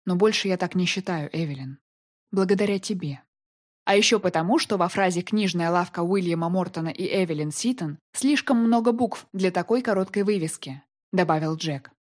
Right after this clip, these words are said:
«Шш», шикнула Наоми. «Я даже не знаю, что сказать», произнесла Эвелин слабым, надломленным голосом. «Обещай, что вернешься на работу»,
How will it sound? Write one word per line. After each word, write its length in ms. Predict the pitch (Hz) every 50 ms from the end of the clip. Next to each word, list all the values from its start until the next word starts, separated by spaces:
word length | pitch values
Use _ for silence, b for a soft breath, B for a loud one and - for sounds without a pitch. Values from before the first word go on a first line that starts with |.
| _ _ _ _ _ _ _ _ _
«Шш», 440 | - - - - - - - - - _ _ _ _
шикнула 520 | - - 202 190 - 185 175 165 165 165
Наоми. 520 | 170 190 196 202 185 165 156 143 135 139 - _ _ _ _ _ _ _ _ _ _ _ _ _ _
«Я 220 | - 180 196 185
даже 260 | 180 185 185 185 190 196
не 120 | 196 196
знаю, 280 | 190 208 202 196 190 190
что 160 | - - 196
сказать», 580 | 190 - 226 233 233 226 185 160 - - - _ _ _ _ _ _
произнесла 680 | - 190 185 185 190 196 190 185 185 - 208 196 - -
Эвелин 380 | 190 190 185 185 180 175 175
слабым, 540 | 170 - - 190 208 220 202 170 151 147 147 - _
надломленным 760 | - 190 185 175 175 175 185 190 208 208 202 196 190 196 190 190
голосом. 680 | 180 180 170 151 151 147 - - - 143 135 135 - _ _ _ _ _ _ _ _ _ _ _ _ _ _ _
«Обещай, 460 | - 180 165 175 170 - - 247 269
что 180 | 247 - - 254
вернешься 480 | 226 226 220 208 208 202 - - 220
на 120 | 208 208 208
работу», 560 | 214 214 220 226 214 180 - - 151 139